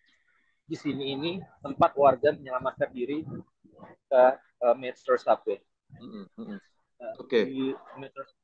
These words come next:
Speaker 1: subway ini, stasiun kereta bawah tanah,
Speaker 2: Mm-mm.
Speaker 1: dianggap sebagai salah satu bunker, eh, yang paling aman pada saat amit-amit terjadi
Speaker 2: Mm-mm.
Speaker 1: serangan udara.
Speaker 2: Mm-mm.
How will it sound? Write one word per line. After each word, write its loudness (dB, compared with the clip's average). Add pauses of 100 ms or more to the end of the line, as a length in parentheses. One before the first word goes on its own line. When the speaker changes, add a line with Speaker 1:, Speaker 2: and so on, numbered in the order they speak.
(160)
Speaker 1:
subway -6
ini, -10
stasiun 2
kereta 2
bawah 6
tanah, 2 (320)
Speaker 2:
Mm-mm. -14
Speaker 1:
dianggap 4
sebagai 0
salah 0
satu -12
bunker, 2 (400)
eh, 10
yang 2
paling 4
aman 2
pada 2
saat 4
amit-amit -2 (480)
terjadi -2
Speaker 2:
Mm-mm. -6
Speaker 1:
serangan 0
udara. 4 (400)
Speaker 2:
Mm-mm. -10